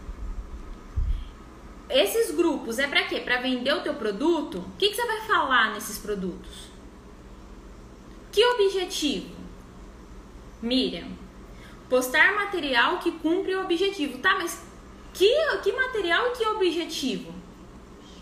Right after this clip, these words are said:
Qual que é esse material? Qual que é esse objetivo? Kênia, seria colocar o meu produto no feed do Insta, porque por enquanto eu já tenho nos grupos de WhatsApp. Ah, ó,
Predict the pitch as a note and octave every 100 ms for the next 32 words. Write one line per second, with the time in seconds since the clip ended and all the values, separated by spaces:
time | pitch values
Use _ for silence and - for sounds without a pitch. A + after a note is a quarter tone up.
0 | - - - - G4 B4 A#4+ E4 B3+ B3+
1 | C4 B3 C4 A#3 G3 - - - - -
2 | - - - - - - F4 A#4+ G4+ D#4
3 | D4+ B3 B3 B3+ - C4+ F3+ E3+ F3+ -
4 | - - - - - - - - - -
5 | - - - - C#4 G3 F#3 - B3 C4
6 | D4+ C#4+ C#4+ C#4+ C4 B3+ B3 A#3 A3+ B3
7 | D4 D4 B3 B3+ G#3 F#3+ G#3 C4 B3+ G#3
8 | F#3+ F#3 G3 C4 F4 F4+ - - - C4+
9 | C4+ C4 - A3+ G3 G3+ A#3+ A4+ - -
10 | - - - - - C4 C4 C4 A#3+ C4+
11 | C4 C4 C4 A#3 B3 D4 B3+ A#3+ B3 B3+
12 | C4+ - F#4 E4 C4+ G#3 - G#3 G#3 A3
13 | A#3 B3 C4 D4 D#4 C4 G#3 A3 G#3 F3+